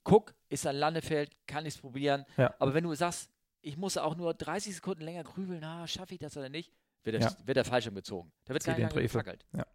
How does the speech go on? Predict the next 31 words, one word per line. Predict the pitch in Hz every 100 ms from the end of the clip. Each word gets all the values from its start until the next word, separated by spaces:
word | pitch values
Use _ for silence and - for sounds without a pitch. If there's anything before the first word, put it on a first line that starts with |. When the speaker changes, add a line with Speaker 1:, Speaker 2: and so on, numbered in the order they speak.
| _ _ _ -
Speaker 1:
Das | 165 196
ist, | 170
Speaker 2:
Ja. | 131
Speaker 1:
das | 175 214
ist | 202 -
Speaker 2:
Ja. | 170
Speaker 1:
dein | 156
Motorausfall. | 165 147 110 - 95
Du | 95
ziehst | 92 196 -
das | 135 -
Ding, | 160 156 _ _ _ 135
der |
Flieger | - 220 151
Speaker 2:
Ja. |
Speaker 1:
ist | 131
Schrott, | - 160 202
aber | - 135 135
dein | 135
Leben | 143 165
ist | 127
gut | 165 143
und |
der | 120
Rest | 135 117
macht | 107
die |
Versicherung. | 98 82 80 73 _ _ _
Speaker 2:
Ja, | - 113 - _ _ _ -
ja, | - -
genau. | - 107